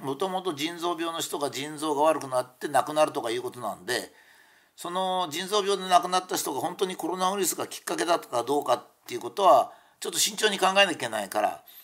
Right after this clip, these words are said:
死亡者数っていうのは、やっぱりこういう時はあんまりはっきり分かんないんですよ。一番いいのは重症者数なんですね。ですから、まあ、ピーシーアール検査してもいいですけど、ピーシーアール検査陽性者数っていうのは一つありますね。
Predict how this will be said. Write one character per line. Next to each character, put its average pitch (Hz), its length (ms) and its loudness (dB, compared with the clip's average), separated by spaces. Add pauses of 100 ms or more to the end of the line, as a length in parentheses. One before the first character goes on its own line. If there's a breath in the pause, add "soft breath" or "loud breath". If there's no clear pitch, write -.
(400 loud breath)
死 - 300 -4
亡 208 340 -2
者 226 220 2
数 165 280 -2
っ - 20 -10
て - 220 -10
い - 20 -4
う 127 60 -8
の 143 120 0
は、 135 180 6
や 113 80 2
っ - 100 -16
ぱ - 80 -4
り 170 60 -4
こ 165 140 -2
う - 20 0
い 185 40 0
う - 20 -2
時 - 140 -6
は 107 260 4
あ - 40 2
ん 156 60 -8
ま 202 80 4
り 208 60 6
は 202 80 4
っ 196 60 -8
き - 80 -8
り 180 60 -2
分 147 100 2
か 143 80 2
ん 127 60 -4
な 98 60 -12
い - 40 -14
ん - 20 -20
で - 60 -20
す - 60 -16
よ。 - 80 -20
一 127 240 -8
番 214 280 4
い 220 60 -6
い - 20 -4
の 156 140 -2
は 110 100 -2
重 175 320 -2
症 196 260 0
者 196 200 0
数 - 160 -4
な 87 140 -10
ん - 60 -20
で - 60 -20
す - 100 -14
ね。 190 260 -6 (360 soft breath)
で - 100 -4
す - 80 -8
か 262 100 -2
ら、 143 220 4 (920 loud breath)
ま - 80 -8
あ、 - 20 -20
ピ 151 120 -6
ー 151 40 -2
シ 196 80 0
ー 220 60 4
ア - 20 2
ー 220 40 -2
ル 196 40 -4
検 220 200 0
査 143 100 -4
し - 60 -6
て 233 100 -8
も 160 80 -6
い 156 80 -4
い 202 40 -6
で 165 80 0
す - 80 -4
け 113 80 -8
ど、 101 120 -8
ピ 147 140 -10
ー 170 40 -8
シ - 160 -4
ー 185 80 0
ア 185 40 0
ー - 20 -6
ル 170 100 -6
検 170 260 -4
査 127 140 0
陽 151 320 0
性 165 320 -2
者 - 220 2
数 131 260 -4
っ - 40 -6
て - 80 -12
い - 20 -8
う - 20 -8
の 156 60 -6
は 110 80 -4
一 - 160 -4
つ 95 100 -6
あ 92 40 -6
り 92 80 -12
ま 90 100 -18
す - 100 -14
ね。 214 260 -6